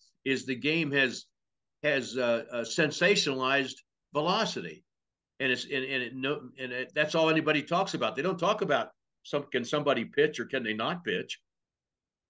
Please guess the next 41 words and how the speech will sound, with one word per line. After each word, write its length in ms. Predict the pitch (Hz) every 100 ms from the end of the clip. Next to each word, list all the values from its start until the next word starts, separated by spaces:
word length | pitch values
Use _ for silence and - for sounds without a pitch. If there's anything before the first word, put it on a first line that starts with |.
| -
So 400 | - 139 127 - _ _ _ _
you 140 | 131 185
have 100 | 175
to 80 |
stay 260 | - - 156
within 340 | 127 127 175 196
yourself 580 | 160 - 156 151 147
and, 140 | 127 117 139
and, 180 | 131
and, 360 | 131 131 120 123
and 240 | 127 120 117
stay 240 | - 170
under 200 | 170 131
control 420 | 123 110 156 160
with 120 | 139
your 120 | 120 123
pitches 560 | 143 131 135 127 - _ _ _ _ -
and 280 | 127 120 120 -
try 200 | - 147
to 80 | 131
be 120 | 120
sneaky 440 | - 160 170 165
quick 360 | 147 - 143 143
as 100 | 113
opposed 400 | 120 135 139 110
to 80 | 117
overpowering 760 | 139 151 147 139 127 131 120 - _ _ -
and 220 | 127 120
complement 540 | 143 135 127 123 120 -
that 200 | 123 117
with 120 | 101
a 40 |
change 360 | - 131 113 98
of 80 | 104
speeds. 500 | - 110 85 - - _ _ _
And, 160 | 139 151
and 260 | 156 156
that's 180 | 170 202
pretty 240 | - 185 170
much 300 | 165 160 196
it. 260 | 120 90